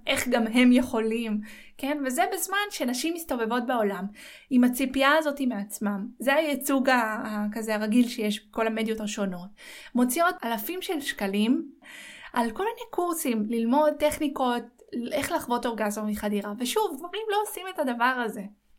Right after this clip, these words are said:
אוקיי? אז, אז כאילו למה? למה? למה אנחנו כל כך רוצות לחוות אורגזמה מחדירה? למה? אז השאלה היא מה זה אומר עלינו חברתית, מבחינת מה שחשוב לנו.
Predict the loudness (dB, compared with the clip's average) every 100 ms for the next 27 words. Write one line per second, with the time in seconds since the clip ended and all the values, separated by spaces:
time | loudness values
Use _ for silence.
0 | _ -10 0 2 2 -2 -6 -6 -4 -2
1 | 0 0 0 -2 -4 -4 -4 -4 -2 -4
2 | -4 -4 -8 -4 -4 -4 -6 -8 -8 -10
3 | -10 -10 -12 -10 -10 -12 -10 -8 -4 -4
4 | -4 -4 -6 -4 0 2 2 -4 -6 _
5 | _ _ -20 -20 -20 _ _ -8 -4 -2
6 | 0 0 -2 -4 -4 -2 0 2 2 4
7 | 6 6 4 -2 -4 -4 -4 -2 -2 -2
8 | -2 0 -2 -4 -6 -8 -2 0 0 -2
9 | -4